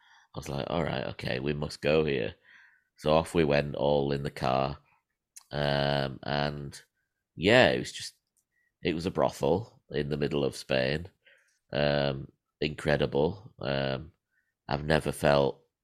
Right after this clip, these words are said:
from that point, um, I'd never felt intimacy like that before in my life. Um, so for me, it was almost a coming of age, and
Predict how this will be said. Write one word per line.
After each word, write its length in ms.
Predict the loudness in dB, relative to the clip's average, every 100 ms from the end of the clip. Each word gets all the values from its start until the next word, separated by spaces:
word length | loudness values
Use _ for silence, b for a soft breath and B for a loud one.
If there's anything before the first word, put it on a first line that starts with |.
| _ _ -6
from 200 | -4 2
that 180 | 0 0
point, 440 | -2 0 -2 -6 _ -6
um, 460 | -2 -2 -4 -8 -16 _ _ _ _ _ -20 _ _ _ _ _ _ _ _ _ _ -20 -18 -14 -14 -14 -14 B B -2
I'd 220 | -2 2
never 300 | 4 4 2
felt 460 | 2 6 6 4 -2 _ -2
intimacy 800 | -2 0 -4 -6 -2 -2 -2 -6 B B B
like 340 | 4 4 4
that 220 | 0 -2
before 340 | -4 -4 0 0
in 80 | 0
my 100 | 0
life. 460 | 2 0 -2 -6 _ b b b _ _ _ -6
Um, 600 | -2 0 0 -2 -6 -12
so 340 | -10 0 2 2
for 180 | 0 0
me, 520 | 4 4 4 -2 -8 b b b -4
it 140 | -4
was 160 | -2 -2
almost 540 | 0 0 -2 -4 -6
a 60 | -10
coming 360 | -4 -2 -2
of 120 | -2 -2
age, 380 | 0 -2 -2
and 280 | -6 -6 -10